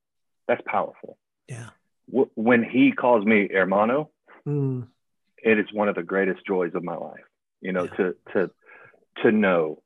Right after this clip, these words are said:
Speaker 1: that he loves me too, you know,
Speaker 2: Yeah.
Speaker 1: and, um, that's been a, that's been a powerful part throughout this process.
Speaker 2: Yeah. What a gift to
Speaker 1: It's, uh,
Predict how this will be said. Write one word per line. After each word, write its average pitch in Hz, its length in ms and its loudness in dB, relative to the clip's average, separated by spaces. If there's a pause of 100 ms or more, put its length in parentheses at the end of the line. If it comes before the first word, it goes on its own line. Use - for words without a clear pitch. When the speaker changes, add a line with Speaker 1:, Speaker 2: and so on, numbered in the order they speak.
(160)
Speaker 1:
that 90 240 0 (1000)
he 113 140 2
loves 92 280 2
me 85 160 -6 (120)
too, 80 180 -8 (300)
you 90 120 -4
know, 92 220 -4
Speaker 2:
Yeah. 113 200 -16
Speaker 1:
and, 92 220 -8 (1500)
um, 92 440 -8 (800)
that's - 160 -6
been 127 140 4
a, 90 140 2 (100)
that's 110 240 -2
been 131 140 0
a 101 60 0
powerful 98 540 0 (240)
part 92 320 -6
throughout 82 240 -10
this 82 200 -20
process. - 280 -18 (140)
Speaker 2:
Yeah. - 320 -18 (280)
What 165 160 2
a 175 60 4
gift 156 320 0
to 156 80 -2
Speaker 1:
It's, 139 100 0
uh, - 40 2